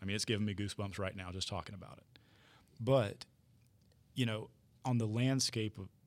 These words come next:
or the horizon of Christianity, do you think that that's a message that's really being pushed out there? Or is it, you know, whether, whether it's well-intended or not, more of a message of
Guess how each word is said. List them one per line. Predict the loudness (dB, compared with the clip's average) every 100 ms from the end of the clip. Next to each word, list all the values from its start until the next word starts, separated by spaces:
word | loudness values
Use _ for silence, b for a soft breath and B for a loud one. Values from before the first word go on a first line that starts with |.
| -6
or |
the | -4
horizon | -2 -2 0 0 -2
of | -6 -4
Christianity, | -4 -2 -2 -4 -4 -8 -16 -20 b b b b _
do | 0
you | 2
think | 2 2 0
that | -2
that's | -2 0
a | 0
message | 2 2 0 -4
that's | -6 -2
really | 0 0
being | -2 -2
pushed | -4 -2
out | -2 -2
there? | -2 -4 -4
Or | -2 0 2
is | 0
it, | -2 -4 b b b b b b b b _
you | 0
know, | 2 -2 -8 _ _ _ _ _ -20 _ -8
whether, | 4 6 6 4
whether | 4 4 4
it's | 2 -4 -6 -12
well-intended | 0 4 6 6 2 2 2 2
or | 2
not, | 0 0 -2 -6 -14 -6
more | -2 0
of | 0
a | 0
message | 0 0 -2 -4
of | -4 -4 -6